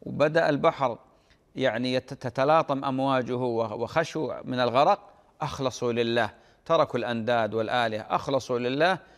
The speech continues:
فيستجيب الله عز وجل لهم، لأن الدعاء من متعلقات الربوبية،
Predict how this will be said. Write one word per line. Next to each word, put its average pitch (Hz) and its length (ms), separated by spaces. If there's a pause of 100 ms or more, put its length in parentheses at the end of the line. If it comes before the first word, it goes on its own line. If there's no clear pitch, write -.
(140)
فيستجيب 147 640
الله 131 180
عز 117 260
وجل 123 340
لهم، 175 360 (440)
لأن 123 320
الدعاء 131 460
من 123 180
متعلقات 123 800
الربوبية، 127 800